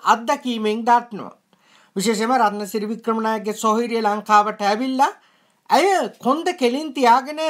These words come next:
මේ පවතින හමුදාකරණයට විරුද්ධව ප්‍රබල ලෙස හඬක් නැගුවා.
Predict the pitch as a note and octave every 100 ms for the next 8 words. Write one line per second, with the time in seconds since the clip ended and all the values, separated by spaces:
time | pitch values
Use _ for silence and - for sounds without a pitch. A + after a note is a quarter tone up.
0 | C4+ G3+ C#4 C4+ C4+ B3 C4+ C#4 G3+ G#3+
1 | A#3 B3+ B3+ A#3 A3 A#3+ A#3+ G#3 F3 G3+
2 | F#3+ A3+ C#4+ - _ _ _ - B3 C#4
3 | D#4 C4 A#3 B3+ A#3 A3+ A3 A3 A3 F#3
4 | B2